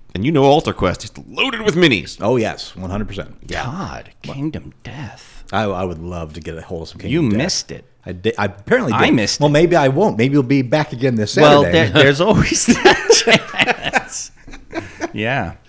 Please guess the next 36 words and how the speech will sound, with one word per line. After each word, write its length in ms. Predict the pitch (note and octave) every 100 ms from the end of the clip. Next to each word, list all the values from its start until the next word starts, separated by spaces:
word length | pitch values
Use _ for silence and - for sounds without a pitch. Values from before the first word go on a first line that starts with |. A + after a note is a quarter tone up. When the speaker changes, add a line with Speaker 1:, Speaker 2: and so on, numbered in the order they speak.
| - - - -
Speaker 2:
Uh, 160 | C3+
so 200 | C3+ F#3+
I'm 140 | F3 G3
planning 180 | A#3 G#3
on 60 |
going 220 | D#3+ C3+
to 120 | G#2 F2
Meepleville. 360 | D#2+ D2 B2 - -
Speaker 1:
Okay. 120 | F2
Speaker 2:
Uh, 240 | - A2+
I'm 80 | A2
also 240 | D3 C#3+
planning 220 | C#3+ C#3+ B2+
on 40 |
going 160 | C3 C3
to 60 |
L 140 | B2 A#2+
V 220 | A2 A2
O, 280 | G#2 G#2+ G#2+ - _ _ _
uh, 260 | G#2 G2+ F#2+
for 460 | - - G#2+ G#2 G2+
at 80 |
least 180 | G#2 G2+
some 160 | C#3 C3
of 100 | B2
Saturday 560 | - A#2 A2+ A2+ G#2 - - - _ -
and 560 | G#2 G2+ G2 F#2+ F#2 - - - _ _ _ _
most 340 | C#3+ A#2+ G#2+ F#2+
of 60 | -
Sunday. 300 | C#2 - - _ _ _ _
So 340 | E2+ D#2 D#2
if 180 | E2 -
you, 160 | E2+
if 240 | E2+ E2 -
you 140 | F2
wanna 360 | F2+ E3 E3+